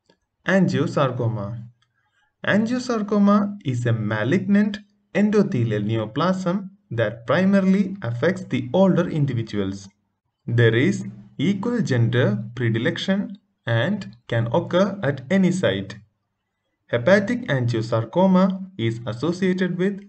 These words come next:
arsenic and thorotrust exposure.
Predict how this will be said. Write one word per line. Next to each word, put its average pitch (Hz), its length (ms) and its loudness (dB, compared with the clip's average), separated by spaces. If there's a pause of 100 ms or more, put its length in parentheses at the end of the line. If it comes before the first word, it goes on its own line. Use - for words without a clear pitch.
(260)
arsenic 135 640 0 (440)
and 131 480 -2 (100)
thorotrust 170 680 2
exposure. 120 800 0